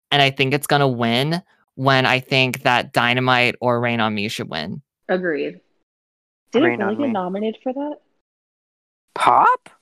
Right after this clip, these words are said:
Speaker 1: Huh?
Speaker 2: Exactly. It got nominated for pop?
Speaker 1: Yeah, it,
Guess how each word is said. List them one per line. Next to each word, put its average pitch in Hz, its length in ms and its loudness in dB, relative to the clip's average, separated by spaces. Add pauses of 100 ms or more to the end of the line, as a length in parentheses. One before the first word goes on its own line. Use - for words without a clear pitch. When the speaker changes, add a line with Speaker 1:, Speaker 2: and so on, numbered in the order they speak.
(140)
Speaker 1:
Huh? 160 260 2 (220)
Speaker 2:
Exactly. 262 800 2
It 226 80 0
got 302 160 6
nominated 285 440 2
for 277 100 0
pop? 196 560 -8 (1000)
Speaker 1:
Yeah, 151 640 8
it, - 240 0